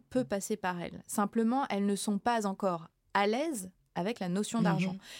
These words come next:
Speaker 1: Ce qui donc limite, euh, le fait de, euh, d'en parler, de demander. Euh,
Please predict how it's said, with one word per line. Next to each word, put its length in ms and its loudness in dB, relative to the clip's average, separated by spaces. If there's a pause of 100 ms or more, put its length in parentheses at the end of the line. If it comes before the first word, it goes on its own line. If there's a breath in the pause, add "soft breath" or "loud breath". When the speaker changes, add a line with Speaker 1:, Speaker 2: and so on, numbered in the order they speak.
(140 loud breath)
Speaker 1:
Ce 120 -6
qui 120 -2
donc 300 2
limite, 500 2
euh, 200 -2
le 100 -2
fait 260 -2
de, 120 -6 (180)
euh, 320 -6 (420 loud breath)
d'en 120 2
parler, 500 0
de 100 -2
demander. 800 -2
Euh, 240 -4